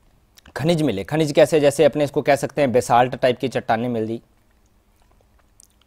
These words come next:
इसके अंदर ग्रेफाइट हो गया, एल्यूमिनियम हो गया,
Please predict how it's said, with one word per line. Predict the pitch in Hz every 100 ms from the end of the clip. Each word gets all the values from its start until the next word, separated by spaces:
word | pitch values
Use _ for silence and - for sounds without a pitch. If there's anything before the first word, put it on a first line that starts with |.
| _ _ _ _ _ _
इसके | 131 - 160
अंदर | 135 127
ग्रेफाइट | 113 120 117 123 117 113
हो | 104
गया, | 104 101 104 - _ _ _ _ _ _ _ _ _ _ -
एल्यूमिनियम | 113 120 117 117 120 117
हो | 107
गया, | 104 101 101 98